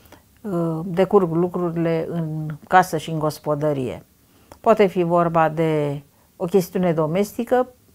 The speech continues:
care nu este foarte gravă, dar care le dă viața peste cap, un deranj, o reparație, o curățenie,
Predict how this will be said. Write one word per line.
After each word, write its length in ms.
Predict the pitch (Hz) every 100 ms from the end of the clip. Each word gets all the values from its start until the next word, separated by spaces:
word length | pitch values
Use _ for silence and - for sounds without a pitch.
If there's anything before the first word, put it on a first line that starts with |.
| _ _ _ _
care 560 | - 180 180 170 160 - 233 - _ _ _ _ _ _ _ _ _ -
nu 220 | 220 190
este 680 | 170 160 - 160 151 147 147 170 - _ _ _ _
foarte 460 | - 180 170 -
gravă, 500 | 165 170 165 147 151 -
dar 260 | 208 214
care 280 | 214 233 226
le 160 | 226 220
dă 140 | 220
viața 360 | 208 196 180 135
peste 340 | 156 151 147
cap, 340 | 139 220 240 -
un 180 | 180 147
deranj, 440 | 143 160 220 202
o 120 | 170
reparație, 840 | 147 139 135 151 208 220 - 190 185 - - - - - -
o 160 | - 196
curățenie, 1080 | 185 185 175 160 214 226 208 196 185 180